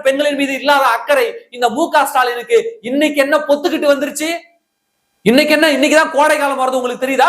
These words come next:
கோடை கால சிறப்பு தொகுப்புன்னு ரெண்டாயிரம் ரூபாய் தரீங்க. அப்போ இது முழுக்க முழுக்க கண் துடைப்பு. நீ பணம் கொடுக்கிற யோக்கியவனா இருந்தா எல்லா மகளிருக்கும் பணம் கொடு. அப்போ ஒரு கோடியே முப்பத்தி ஒரு லட்சம் பெண்கள் மட்டும்தான் இங்க தகுதி வாய்ந்தவர்களா?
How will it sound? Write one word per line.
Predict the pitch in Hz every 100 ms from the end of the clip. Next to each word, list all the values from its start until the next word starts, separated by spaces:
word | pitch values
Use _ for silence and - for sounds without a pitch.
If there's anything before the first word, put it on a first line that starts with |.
| 302
கோடை | 269 302
கால | 285 277
சிறப்பு | - 294 311 -
தொகுப்புன்னு | 285 269 269 269 254
ரெண்டாயிரம் | 269 285 285
ரூபாய் | 277 269
தரீங்க. | 233 262 370 - - _ _ _ _ _ _ _ _ _ _ _ _ 180
அப்போ | - 294 330
இது | 285
முழுக்க | 220 269 359 359
முழுக்க | 311 330 381
கண் | 311 359
துடைப்பு. | 359 311 - 139 - _ _ -
நீ | 277
பணம் | 277 277 359 339
கொடுக்கிற | 349 349 277
யோக்கியவனா | 262 330 339 320 311
இருந்தா | 294 349 285
எல்லா | 254 349 339
மகளிருக்கும் | 330 330 339 339 339 330
பணம் | 339 294
கொடு. | 262 180 - _ _ _ _ _ _ _ _ _ _
அப்போ | 233 294 233
ஒரு | 285 359
கோடியே | 370 349 370
முப்பத்தி | 277 269 349 339 330
ஒரு | 330
லட்சம் | 311 302 330 302
பெண்கள் | 294 277 294
மட்டும்தான் | 277 269 330 294 330 339
இங்க | 294 269
தகுதி | 269 311
வாய்ந்தவர்களா? | 302 285 262 254 311